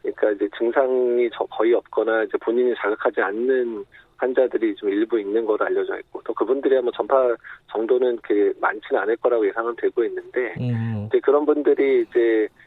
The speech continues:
Speaker 1: 중간에 이제 검사를 안 받고 있다가 이제 십 살 지나고 나서 받아버리면 발병 전에 한 건데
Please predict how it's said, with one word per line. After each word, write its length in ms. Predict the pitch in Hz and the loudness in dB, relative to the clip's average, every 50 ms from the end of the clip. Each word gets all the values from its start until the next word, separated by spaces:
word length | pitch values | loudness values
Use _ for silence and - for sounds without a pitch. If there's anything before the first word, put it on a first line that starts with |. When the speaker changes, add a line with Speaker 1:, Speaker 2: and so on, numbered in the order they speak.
| _ _ _ _ | _ _ _ _
Speaker 1:
중간에 600 | - - 123 120 139 135 131 131 127 123 117 107 | -4 -2 2 4 4 4 4 4 4 4 4 2
이제 260 | - - - - - - | 0 -2 -6 -6 -4 -2
검사를 280 | 135 131 135 139 131 | -2 0 2 4 2
안 80 | 117 120 | 4 4
받고 200 | 151 143 - 135 | 2 2 2 2
있다가 420 | 123 - 117 101 98 104 - - - - _ | 0 0 0 0 0 -2 -4 -6 -10 -12 _
이제 260 | - 101 98 92 - - _ - - _ _ _ - - | -2 -2 -2 -2 -2 -6 _ -18 -20 _ _ _ -20 -4
십 60 | - | 2
살 180 | - 151 151 143 | 2 4 4 2
지나고 360 | - - 127 139 139 131 135 | 0 0 2 2 4 4 4
나서 340 | 131 127 120 110 - 117 110 | 2 2 2 2 2 2 2
받아버리면 600 | - - 113 - 131 123 120 120 117 110 107 107 | 2 2 2 2 2 4 2 2 2 0 -2 0
발병 460 | - - 117 117 135 147 143 139 135 - - | 2 2 2 4 4 2 2 2 0 -2 -2
전에 220 | - 107 107 117 | -2 -2 0 0
한 140 | 120 135 147 | -2 -2 -2
건데 400 | 131 135 120 117 117 135 135 147 | -2 -2 -2 -2 -2 -2 -2 -2